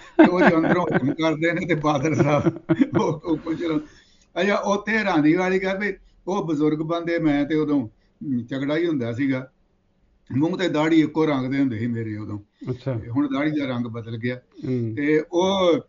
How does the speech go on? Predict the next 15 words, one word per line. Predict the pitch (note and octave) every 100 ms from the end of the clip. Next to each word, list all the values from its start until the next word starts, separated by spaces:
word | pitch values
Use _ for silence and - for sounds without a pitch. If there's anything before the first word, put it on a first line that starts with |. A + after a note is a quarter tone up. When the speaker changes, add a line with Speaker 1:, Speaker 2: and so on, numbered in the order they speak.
| _ _
Speaker 1:
ਉਹ | - G3
ਇੱਕ | G3
ਦੂਰ | E3+ D#3 G3+ G#3+ G#3+ G#3
ਨਾ | G#3
ਮੰਜੀ | G3+ F3 E3+ F#3+
ਪਈ | G3 F3+ F3+
ਸੀ, | F3+
ਤੇ | F#3+ G3+
ਇੱਕ | G3
ਨਿੱਕਾ | F3+ F3+ G3 G3
ਜਿਹਾ | G3
ਤੁਗਤ | F#3+ F3+ F#3 F#3+
ਦਾ | F#3 E3+
ਦਰਖਤ | D3+ B2+ C3+
ਸੀਗਾ, | B2+ C3 A2+ G2